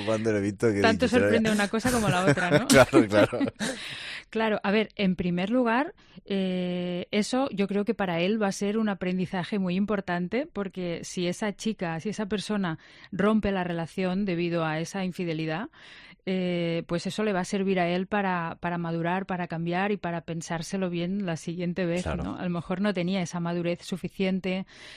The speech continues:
Speaker 2: no, no había tenido los aprendizajes o no le habían enseñado los valores necesarios como para poder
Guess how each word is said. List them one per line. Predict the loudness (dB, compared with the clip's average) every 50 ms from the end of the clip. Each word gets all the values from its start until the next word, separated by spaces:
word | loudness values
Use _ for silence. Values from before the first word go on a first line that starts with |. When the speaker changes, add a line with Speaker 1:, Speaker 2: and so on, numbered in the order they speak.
| -20 -10 -6
Speaker 2:
no, | -2 0 0 2 2 0 0 0
no | 0 0
había | 0 0 2 0 0 0
tenido | -2 -2 -2 0 0 0 0
los | -2 -2 -2 -4
aprendizajes | -4 -4 -4 -4 -2 -2 -2 -2 -2 -2 -2 -6 -6 -4 -2
o | 0
no | 0 2 2
le | 0 0
habían | 0 -2 -2 -2 -2
enseñado | -2 -4 -4 -4 -4 -2 -2 -2 -2
los | -2 -2
valores | -2 -2 -2 -2 -2 -2 -2 -2 0
necesarios | 0 0 0 -2 -4 -4 -2 -2 -2 -2 -2 -2 -4 -4 -6 -10 -16 -20 -20 -20 -20 -20 -12 _
como | -2 0 0 0 0 0
para | -2 -2 0 0 0
poder | 0 -2 0 0 0 0 0 0 -2 -4 -6